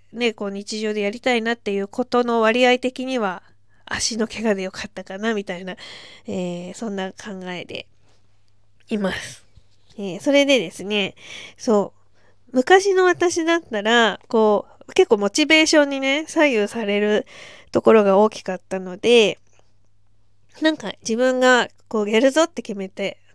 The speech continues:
ね、目標を決めたことも、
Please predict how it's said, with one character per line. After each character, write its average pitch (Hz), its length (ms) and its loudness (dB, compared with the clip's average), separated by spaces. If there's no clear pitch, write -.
ね、 214 100 -8
目 208 340 -12
標 220 260 0
を 247 100 -6
決 247 160 -6
め 247 100 -6
た 240 140 -4
こ 247 120 -4
と 233 140 -6
も、 220 240 -4